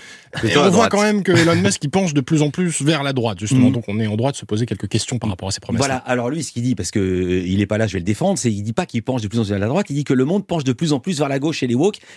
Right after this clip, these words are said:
Speaker 3: et que de fait, sa position n'a pas varié, mais qu'il se retrouve dans le camp qu'il ne souhaitait pas. Si j'ai bien suivi le, le,
Speaker 1: C'est,
Speaker 3: le dessin, c'est ça
Speaker 1: c'est,
Speaker 3: l'idée.
Speaker 1: c'est en effet sa théorie. Il dénonce depuis, euh, plusieurs mois, plusieurs années, euh, les positions de, de certaines plateformes comme Netflix, qui selon lui vire sur des messages gauchistes qui sont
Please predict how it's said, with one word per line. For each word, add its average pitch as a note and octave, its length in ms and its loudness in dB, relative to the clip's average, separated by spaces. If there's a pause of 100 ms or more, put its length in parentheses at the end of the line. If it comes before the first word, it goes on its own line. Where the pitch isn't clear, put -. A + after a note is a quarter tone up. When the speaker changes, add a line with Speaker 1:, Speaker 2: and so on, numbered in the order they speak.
Speaker 3:
et C3 60 2
que C3+ 80 0
de D#3+ 160 2
fait, - 240 -2
sa C#3+ 100 -2
position C#3+ 380 -2
n'a B2 100 0
pas C3 140 -2
varié, D3+ 360 2 (160)
mais C3 80 4
qu'il C#3 140 -6
se - 100 -2
retrouve G3 220 -2
dans D3 100 0
le C3 60 -2
camp F#3 160 -2
qu'il E3 100 -2
ne C#3+ 60 -2
souhaitait C#3 240 0
pas. G#2 180 -4
Si C3 140 -2
j'ai A#2 120 2
bien D#3+ 140 -2
suivi D3 240 -2
le, B2+ 120 0 (260)
le, A#2+ 140 6
Speaker 1:
C'est, B2 60 8
Speaker 3:
le C3 160 6
dessin, B2+ 300 0
c'est C#3+ 120 -2
ça F3+ 120 0
Speaker 1:
c'est, D3 120 2
Speaker 3:
l'idée. A#2 140 4
Speaker 1:
c'est D3+ 60 2
en C3+ 140 2
effet C#3 220 0
sa C3 120 0
théorie. B2+ 360 2
Il B2+ 140 -2
dénonce C3 360 4
depuis, A#2 380 -2
euh, G2+ 80 4
plusieurs A2+ 360 -2
mois, B2 180 0
plusieurs G#2 400 -2
années, A2 280 0
euh, G2+ 100 0
les F#2+ 160 0
positions G#2 460 -2
de, F#2 220 -2
de E2+ 120 -6
certaines F#2 320 -4
plateformes C3+ 340 -2
comme G#2+ 160 -4
Netflix, A2+ 480 -4
qui G#2 100 -8
selon G2 300 -2
lui A2+ 180 0
vire G#2 260 -2
sur - 160 -10
des F2+ 120 -4
messages F#2 400 -2
gauchistes A2+ 600 -2
qui F2 80 -16
sont - 220 -8